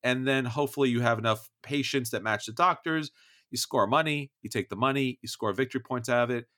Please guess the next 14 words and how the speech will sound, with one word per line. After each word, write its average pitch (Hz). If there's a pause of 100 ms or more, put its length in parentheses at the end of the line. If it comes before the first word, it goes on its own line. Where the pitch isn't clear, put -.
(260)
Really, 156
really, 156
don't 156
be 143
scared 127
of 110
this -
game. 107
I 165
was, 104
and 110
I'm 113
telling 117
you, 101